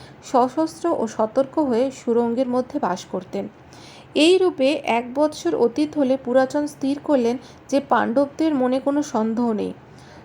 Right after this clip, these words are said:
যুধিষ্ঠির তার ভ্রাতাদের বললেন, "এখন আমাদের পলায়নের সময় এসেছে। আমরা অন্ধকারে আগুন দিয়ে পুরাচনকে দগ্ধ করব এবং অন্য ছজনকে এখানে এনে রেখে চলে যাব।" একদিন কুন্তী ব্রাহ্মণ ভোজন করালেন।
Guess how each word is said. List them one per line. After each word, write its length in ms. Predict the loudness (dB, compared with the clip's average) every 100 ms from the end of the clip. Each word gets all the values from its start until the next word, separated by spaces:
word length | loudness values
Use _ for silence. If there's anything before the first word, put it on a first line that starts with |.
| -2
যুধিষ্ঠির 500 | 2 2 0 0 -4 0
তার 180 | 0
ভ্রাতাদের 520 | 0 -2 0 0 0 0
বললেন, 340 | 2 2 0 -4
"এখন 380 | -6 -4 -4 -6
আমাদের 440 | -4 -2 0 2 2 0
পলায়নের 460 | 0 2 0 -2
সময় 360 | -4 -4 -2 -2
এসেছে। 400 | -4 -6 -8 -8 -8 -16 -20 -18 -4
আমরা 280 | -2 -2 -2
অন্ধকারে 600 | -2 -2 -2 0 0 0
আগুন 420 | -2 -2 -4 -2
দিয়ে 160 | -2
পুরাচনকে 760 | -2 -2 -2 0 -4 -4 -4 -4 -6 -16 -16 -2
দগ্ধ 320 | 2 2 2
করব 440 | 0 0 0 -2 -4 -4
এবং 220 | -2 -2 -2
অন্য 340 | 0 0 0 -4
ছজনকে 800 | -6 -6 -2 0 0 0 0 -4 -4
এখানে 400 | -8 -6 -4 -2
এনে 200 | -4 -4 -10 -20 -16 0
রেখে 380 | 0 2 -2 -2 -6 0
চলে 260 | 2 4
যাব।" 280 | 0 -4 -6 -10 -20 -20 -20 -20 -2
একদিন 340 | 0 2 0 0
কুন্তী 480 | 0 0 2 0
ব্রাহ্মণ 540 | 0 0 0 0 0 2
ভোজন 320 | 2 0 0
করালেন। 480 | 0 0 2 -2